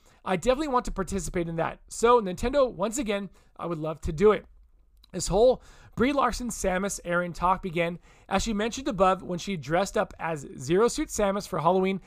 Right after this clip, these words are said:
in twenty eighteen. Back then, she responded to a tweet that asked if this image was the closest we would get to actually seeing a Metroid movie with her in it, saying, "I hope not. I want to make that movie." Okay, now hear me out.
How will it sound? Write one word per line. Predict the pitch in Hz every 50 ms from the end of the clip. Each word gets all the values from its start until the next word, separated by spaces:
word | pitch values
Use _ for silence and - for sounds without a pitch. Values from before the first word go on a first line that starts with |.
| - 185 - -
in | - 208 196
twenty | - - 170 175 170 175
eighteen. | 185 - - - 180 185 180 165 170 - - - _ _ _ _ - _ _ _ -
Back | 143 202 208 247 247 -
then, | - 214 214 226
she | 220 - -
responded | 196 196 - - 208 220 226 285 220
to | - 247 -
a | 180
tweet | - - 185 202 202 196 - - - - - -
that | - 190 -
asked | - 180 185 196 202 -
if | 196 175
this | 233 226 -
image | - 202 208 220 180
was | 185 180 165
the | 165 160
closest | - - 208 220 - 277 247 - - - _ _ _ _ _ -
we | 175 196
would | 202 220 240 190 151
get | 143 180 170 131 -
to | - -
actually | - 180 185 - - 240
seeing | - - 214 196 -
a | - 156 156
Metroid | 156 156 165 175 - 226 240 226
movie | 208 196 202 196 190 190
with | 175 165 147
her | 131 165 175 185
in | 202 202 175 185 196
it, | 180 - -
saying, | - - - 202 208 208 202 175 - _ _ _ _ _ -
"I | - -
hope | 196 262 302 233
not. | 226 202 196 208 220 - _ _ _ _ _ _ _ _ _ _
I | - 185
want | 180 175 185 185 202 - -
to | - 175
make | 175 175 175 -
that | - - -
movie." | 156 160 170 160 156 139 - - _ _ _ _ _ _ - -
Okay, | 190 185 196 175
now | 147 147 151 - - -
hear | 139 170 233 269
me | 277 226
out. | 147 -